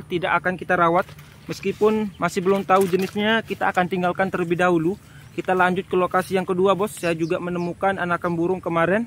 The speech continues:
Semoga sudah menetas kali ini, Bos. Langsung saja ke lokasinya, Bos. Let's go.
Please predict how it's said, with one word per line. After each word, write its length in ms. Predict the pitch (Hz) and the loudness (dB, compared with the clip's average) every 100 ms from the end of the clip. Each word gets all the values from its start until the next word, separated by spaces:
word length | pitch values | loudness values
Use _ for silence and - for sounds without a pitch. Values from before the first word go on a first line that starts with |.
| - - - - | -8 -20 -20 -8
Semoga 640 | 143 156 156 196 196 190 | -2 0 4 6 6 4
sudah 160 | 180 175 | 0 0
menetas 480 | 170 170 170 185 | 0 -2 -2 -4
kali 240 | - 165 170 | -2 0 2
ini, 160 | 180 | 0
Bos. 240 | 190 214 - - - - - - - - - - - - - - - - - - - - - - | -2 -4 -8 -20 -16 -16 -16 -20 -20 -20 -18 -18 -18 -20 -20 -14 -14 -14 -18 -16 -16 -18 -16 -8
Langsung 240 | 151 175 | -4 0
saja 240 | 185 190 | 2 2
ke 80 | 185 | 2
lokasinya, 480 | 175 180 175 190 202 | 0 2 0 0 0
Bos. 240 | 190 214 - | 0 -2 -2
Let's 160 | 151 - | -4 0
go. 320 | 170 240 247 | 6 6 6